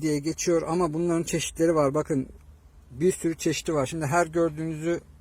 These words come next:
benim arabama bağlanır diye düşünmeyin arkadaşlar. Yok Çin'denmiş, yok Amerika'danmış, yok bilmem. Olmuyor işte. Olan bu arkadaşlar. Yani test edilmiş, denenmiş cihazları alın. İki tane arkadaşım Otoeko'dan aldı. İkisi de bağlanamadı.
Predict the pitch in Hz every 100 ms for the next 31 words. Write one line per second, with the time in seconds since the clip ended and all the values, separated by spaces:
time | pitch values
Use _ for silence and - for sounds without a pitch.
0 | - 135 151 165 156 151 160 151 147 147
1 | 151 147 151 131 135 160 143 117 135 139
2 | 135 127 123 120 151 - - 160 151 147
3 | 147 135 151 147 - 151 147 143 147 143
4 | 143 147 - 147 147 143 135 - - -
5 | - 165 202 160 120 - - 185 175 202
6 | 170 147 135 143 127 - 113 - - -
7 | - _ _ _ _ _ _ - 175 180
8 | 143 - - 214 - 170 156 185 - 165
9 | 165 175 151 165 156 151 156 151 120 110
10 | - _ _ _ 143 202 185 165 170 160
11 | 160 170 160 151 170 151 160 165 143 127
12 | 156 151 147 - 151 139 135 135 127 110